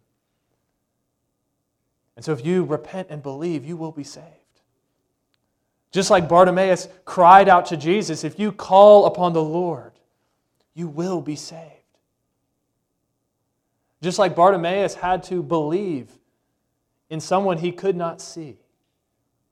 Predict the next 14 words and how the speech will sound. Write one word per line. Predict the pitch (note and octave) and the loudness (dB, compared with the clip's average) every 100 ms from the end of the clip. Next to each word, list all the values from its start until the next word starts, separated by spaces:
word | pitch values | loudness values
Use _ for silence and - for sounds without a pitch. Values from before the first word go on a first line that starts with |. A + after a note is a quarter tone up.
| _ _ | _ _
you | A#2+ D#3+ G3 E3+ | -14 -8 -4 -4
are | D3 C3+ | -4 -8
called | - E3 D#3+ C#3 B2 | -4 0 2 0 -4
to | C3+ | -16
believe | B2 A#2+ A#2+ D#3 D3 C3 | -18 -18 -18 -18 -18 -18
in | C3 | -14
the | B2+ | -10
Lord | C3 D3+ | -6 -6
Jesus | D3+ C#3+ C3+ | -8 -12 -14
Christ, | - C#3+ B2+ A#2+ | -14 -10 -10 -10
whom | D3 C3+ | -16 -14
you | C3+ C3 _ _ | -14 -14 _ _
cannot | _ D#3 D#3 - | _ -20 -20 -20
see, | - C3+ A#2+ G#2 | -20 -20 -20 -20